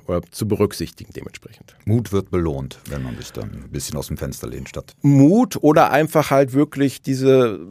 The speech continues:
Speaker 1: dieses Extreme. Wenn jemand das wirklich macht, dann ist er wirklich, dann ist es wirklich so
Speaker 2: Dann
Speaker 1: und dann
Speaker 2: bewegt es
Speaker 1: sollte
Speaker 2: ihn.
Speaker 1: das, genau,
Speaker 2: Ja.
Speaker 1: und dann, äh,
Speaker 2: Mhm.
Speaker 1: sollte das dementsprechend natürlich auch sich besonders stark auf den Index einzahlen.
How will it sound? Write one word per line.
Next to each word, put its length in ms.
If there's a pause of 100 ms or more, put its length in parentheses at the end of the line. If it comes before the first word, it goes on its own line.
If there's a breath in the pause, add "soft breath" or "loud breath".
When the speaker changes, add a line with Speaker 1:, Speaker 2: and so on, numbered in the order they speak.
(140)
Speaker 1:
dieses 380
Extreme. 580
Wenn 160
jemand 260
das 140
wirklich 300
macht, 480
dann 160
ist 220
er 180
wirklich, 240
dann 140
ist 140
es 140
wirklich 300
so 160
Speaker 2:
Dann 80
Speaker 1:
und 120
dann 40
Speaker 2:
bewegt 160
es 60
Speaker 1:
sollte 140
Speaker 2:
ihn. 100
Speaker 1:
das, 160
genau, 180
Speaker 2:
Ja. 60
Speaker 1:
und 100
dann, 240
äh, 200
Speaker 2:
Mhm. 40
Speaker 1:
sollte 240
das 80
dementsprechend 500
natürlich 260
auch 120
sich 260
besonders 360
stark 260
auf 80
den 140
Index 320
einzahlen. 440